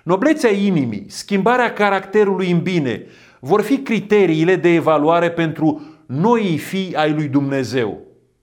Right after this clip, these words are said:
Adeziunea la reforma proclamată de Ioan se făcea printr-un gest oarecum familiar izraeliților din secolul întâi: botezul credinciosului.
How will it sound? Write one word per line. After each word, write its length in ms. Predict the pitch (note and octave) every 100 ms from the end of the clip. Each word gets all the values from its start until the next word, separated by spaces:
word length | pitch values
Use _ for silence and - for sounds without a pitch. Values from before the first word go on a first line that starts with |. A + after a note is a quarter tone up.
| _
Adeziunea 640 | _ B2+ B2 D#3 G3+ B3+ A3
la 100 | E3
reforma 460 | D3 D#3+ F3+ E3
proclamată 640 | - D3 D3 C#3+ E3+ E3+
de 140 | C#3 C3+
Ioan 500 | B2 C3 D#3+ F#3 - - _ _
se 180 | - D#3
făcea 300 | F3 F3 A3+
printr-un 460 | A3 F#3+ F3 D3+
gest 300 | C3+ F3+ F3+
oarecum 440 | D#3 D3 C#3+ - F3
familiar 720 | - D3 C#3+ C3+ C#3+ E3 D3
izraeliților 840 | B2+ A#2 B2+ C3 B2+ D3+ - C#3 B2+
din 140 | B2+
secolul 480 | B2+ C#3+ C3+ C3 B2+
întâi: 480 | B2 A#2+ A#2 - - _ _ _ _ _
botezul 480 | C#3 D#3 G#3+ G3+
credinciosului. 960 | - E3+ D#3 D3 C#3 B2 - G2 F#2